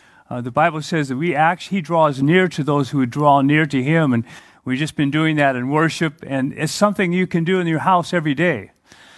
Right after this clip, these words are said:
So this is really a big deal on his heart. You know, the world has taken away sports from us,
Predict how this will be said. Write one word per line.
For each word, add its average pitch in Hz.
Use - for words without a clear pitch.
So 151
this 202
is 214
really 214
a 160
big 151
deal 170
on 147
his 139
heart. 156
You 156
know, 156
the 123
world 170
has 147
taken 160
away 151
sports 160
from 208
us, -